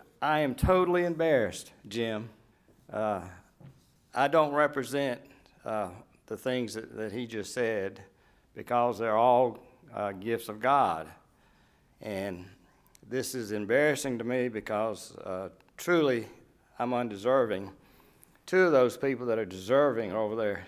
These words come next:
at, at my table. Uh, it just so happens that, uh, for some reason, Dot, uh, chose to accept my,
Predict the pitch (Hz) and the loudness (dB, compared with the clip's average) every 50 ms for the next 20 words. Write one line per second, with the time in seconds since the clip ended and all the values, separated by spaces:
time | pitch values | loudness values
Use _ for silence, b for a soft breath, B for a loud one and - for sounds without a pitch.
0 | - - 92 90 101 - - - - - - - 127 131 151 151 - 131 113 120 | -14 -10 -8 -8 -8 -8 -12 -14 -12 -10 -10 -8 -8 -8 -8 -6 -2 0 0 0
1 | 117 85 - 98 - - - _ b b b b b b b b b b b b | 0 -2 -6 -10 -12 -14 -18 _ b b b b b b b b b b b b
2 | - - 101 104 107 101 95 - - 143 147 170 196 190 190 - 185 175 160 170 | -12 -8 -6 -6 -4 -6 -6 -6 -6 -4 -2 -2 -2 0 2 4 4 6 6 6
3 | 170 165 156 - 143 127 113 104 117 113 104 107 - - - 92 107 104 87 80 | 4 4 2 2 -2 -4 -4 -4 -2 -2 -2 -4 -6 -10 -8 -6 -6 -6 -8 -10
4 | 92 B B B B B B B B B B B B - - - - 170 175 170 | -14 B B B B B B B B B B B B -12 -8 -2 2 2 2 4
5 | 165 165 160 143 123 139 123 117 127 127 131 131 131 127 - - - 107 107 110 | 4 4 2 2 2 -2 0 2 4 6 6 6 4 2 -2 -6 -6 -4 -4 -2
6 | 104 98 101 92 87 - _ _ _ - - 131 127 127 127 120 - - - 113 | -2 -4 -6 -8 -12 -16 _ _ _ -4 0 2 2 2 2 0 -4 -8 -8 -8
7 | 113 101 90 92 - - _ _ - 113 - - - 123 123 127 117 117 123 127 | -6 -6 -8 -10 -16 -20 _ _ -12 -10 -8 -4 -2 -2 -2 -2 0 -2 -2 -2